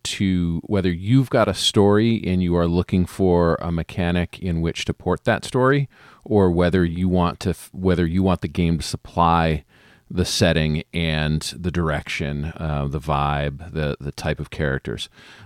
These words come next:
Um, there are a number of tabletop R P Gs that, even if they do come in a particular setting,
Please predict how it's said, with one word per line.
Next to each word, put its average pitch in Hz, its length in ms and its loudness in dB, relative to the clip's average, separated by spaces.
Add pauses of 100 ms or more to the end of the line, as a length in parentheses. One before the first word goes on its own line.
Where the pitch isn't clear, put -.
(140)
Um, 76 400 2
there 90 360 2
are 82 40 4
a 82 60 2
number 95 760 4
of 80 680 -2 (580)
tabletop 87 500 0
R 80 120 0
P 82 160 -4
Gs 82 380 -2
that, 80 260 -2
even 139 320 2
if 120 140 0
they 95 160 2
do 98 340 0
come 131 340 -2
in 123 180 -2
a 127 40 0
particular 135 540 0
setting, 139 420 2